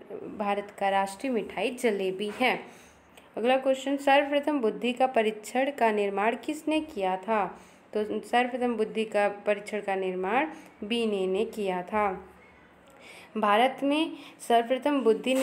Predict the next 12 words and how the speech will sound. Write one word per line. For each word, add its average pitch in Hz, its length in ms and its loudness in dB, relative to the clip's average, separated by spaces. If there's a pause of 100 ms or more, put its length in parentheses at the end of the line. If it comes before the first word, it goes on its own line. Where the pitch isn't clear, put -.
(120)
परीक्षण 240 380 2
का 247 140 0
निर्माण 240 420 4
किसने 262 420 -4
किया 285 320 2
था? 269 440 -4 (240)
तो 233 160 2
इसको 240 320 2
राइस 214 520 2
ने 240 180 0
किया 202 420 0
था। 196 400 -4